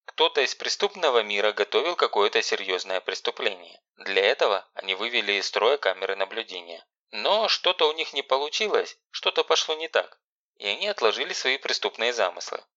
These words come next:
В результате мы имеем гору испорченной техники и никаких последствий после этого. А может, это какой-то психически неуравновешенный человек боролся с вторжением в свою личную жизнь. Сейчас очень многие люди озабочены этим вопросом.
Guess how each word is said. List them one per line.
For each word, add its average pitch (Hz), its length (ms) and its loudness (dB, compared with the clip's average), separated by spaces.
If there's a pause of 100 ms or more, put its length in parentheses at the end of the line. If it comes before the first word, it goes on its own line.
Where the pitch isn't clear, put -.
(200)
В 147 60 -2
результате 165 680 0 (240)
мы 131 220 0
имеем 185 300 -2
гору 156 240 4
испорченной 127 540 0
техники - 560 -4 (320)
и - 80 -2
никаких 123 480 -2
последствий 123 600 0
после 113 440 2
этого. 90 360 -4 (220)
А 107 80 2
может, 185 340 0
это - 200 2
какой-то 143 420 0
психически - 560 -4
неуравновешенный 117 840 0
человек 151 440 4
боролся 101 400 4
с - 80 -4
вторжением 131 520 -2
в - 40 0
свою 101 220 2
личную 135 400 -2
жизнь. 104 300 -2 (200)
Сейчас - 480 0
очень - 240 -2
многие 113 380 0
люди 107 240 -4
озабочены 113 560 2
этим 110 240 -2
вопросом. 101 520 -2